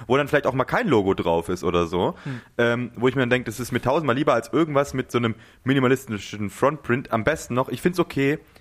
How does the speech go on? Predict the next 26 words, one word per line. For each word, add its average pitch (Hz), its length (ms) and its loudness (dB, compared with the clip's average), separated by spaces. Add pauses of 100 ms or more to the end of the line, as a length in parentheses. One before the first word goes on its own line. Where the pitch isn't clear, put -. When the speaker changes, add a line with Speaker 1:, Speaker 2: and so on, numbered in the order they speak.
(140)
Speaker 1:
wenn 110 360 -2
diese, 110 320 0
das 92 320 -12
Logo 143 260 4
vielleicht 120 240 0
von 117 80 -4
der 107 80 2
Band, 123 500 -2
ähm, 104 400 -2
auf - 200 -4
Brusthöhe 123 520 0
links 110 300 -6
oder 98 160 -2
rechts 110 300 -6
steht, - 400 -2 (400)
aber 139 300 -2 (280)
so - 180 -2
ein 135 140 -2
Print, 180 520 -2 (520)
der 135 300 2
fünf - 320 -4
mal 170 140 2
fünf - 260 -8
Zentimeter 120 420 0
groß 110 320 -2
ist, 135 240 -6